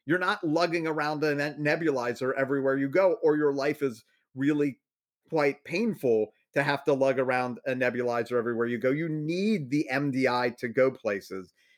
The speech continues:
And so you want that medication to be able to work well. And, and then in this era, you need that M D I 'cause you don't want to have to have every medication aerosolized when you have patients who possibly could have covid.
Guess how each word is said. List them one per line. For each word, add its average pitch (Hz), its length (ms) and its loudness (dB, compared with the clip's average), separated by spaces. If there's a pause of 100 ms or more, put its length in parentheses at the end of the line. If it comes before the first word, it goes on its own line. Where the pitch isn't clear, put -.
And 139 160 0
so 196 100 2
you 175 180 0
want 165 540 0
that 170 200 0
medication 143 800 -2
to 127 80 -4
be 123 260 -2
able 123 200 0
to - 120 -6
work 269 240 2
well. 147 200 4
And, 151 200 0 (100)
and 160 140 0
then 170 200 0 (220)
in 156 120 2
this 226 340 0
era, 135 440 2 (340)
you 151 220 -2
need 165 300 -2
that 165 160 2
M 160 140 0
D 147 140 0
I 147 140 2
'cause 139 240 -4
you 143 180 -6 (200)
don't 165 380 2
want 135 300 0 (140)
to 135 100 -4
have 135 280 -6
to 135 80 -4
have 127 300 -2 (300)
every 139 340 2
medication 135 800 0
aerosolized 127 560 -2
when 123 180 -6
you 123 120 -6
have 120 240 -2 (280)
patients 139 400 0
who 135 120 -4
possibly 127 500 -2
could 123 140 -2
have 120 220 -2 (100)
covid. 151 400 4